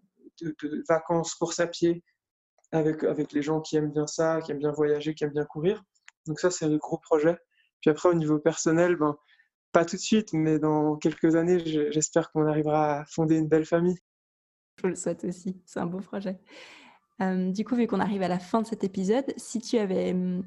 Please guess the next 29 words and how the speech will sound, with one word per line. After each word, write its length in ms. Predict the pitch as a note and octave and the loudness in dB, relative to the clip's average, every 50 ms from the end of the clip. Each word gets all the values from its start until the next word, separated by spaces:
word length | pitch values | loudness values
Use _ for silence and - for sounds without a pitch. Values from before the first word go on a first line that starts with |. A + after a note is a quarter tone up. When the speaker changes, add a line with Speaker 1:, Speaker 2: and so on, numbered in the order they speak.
| - _ | -10 _
Speaker 2:
pu 160 | - C#4 C4+ | -2 0 2
te 80 | - - | 2 4
donner 240 | - G#4 A3+ B3 | 4 4 4 4
un 120 | B3+ A#3 A3 | 2 0 0
conseil 400 | - A3 G#3+ - - A#3+ A#3 A3+ | 0 -2 -2 0 0 0 0 0
il 60 | G3 | 0
y 60 | F3+ | 0
a 60 | F3 | 0
quelques 360 | F3 - G#3 G#3 G#3 - A3 G#3+ | 0 0 0 0 0 -2 -2 -2
années 160 | G3+ G3+ G3 | 0 0 0
en 120 | F#3+ F#3 | 0 0
arrière, 380 | F3+ F3+ F3+ F#3+ F#3 G3 A#3 - | 0 -2 -2 -2 -4 -4 -4 -6
ce 140 | - - - | -8 -8 -8
serait 220 | - - F#3+ F3+ | -8 -8 -10 -12
quoi ? 260 | - - G3 G#3 - _ _ _ _ _ _ _ _ _ _ _ _ _ _ _ _ _ _ _ | -10 -10 -10 -10 -10 _ _ _ _ _ _ _ _ _ _ _ _ _ _ _ _ _ _ _
Speaker 1:
Si 160 | - - G#3 | -4 0 2
j'avais 200 | F#3+ G#3 G3+ G3 | 4 4 4 2
pu 120 | G3+ B3+ C4 | 2 2 2
me 100 | A#3+ G#3+ | 4 4
donner 240 | A3 G#3+ G#3 A#3 | 4 2 4 2
un 100 | A3 G#3+ | 2 2
conseil 340 | G#3 G#3 G#3 G3+ - - A3+ A3+ | 0 0 -2 0 2 2 2 4
il 80 | A3 | 2
y 40 | G3 | 2
a 40 | E3+ | 0
quelques 280 | F3 F#3 F#3 F#3 G3+ F#3+ | 0 -2 0 0 0 2
années 120 | F#3 F#3+ | 2 2
en 140 | F#3 F#3 F#3 | 0 0 0
arrière 580 | F3+ F3 F3+ F3+ G3 G#3+ A3 G3 E3 - - | 0 0 2 2 4 4 2 2 -2 -6 -14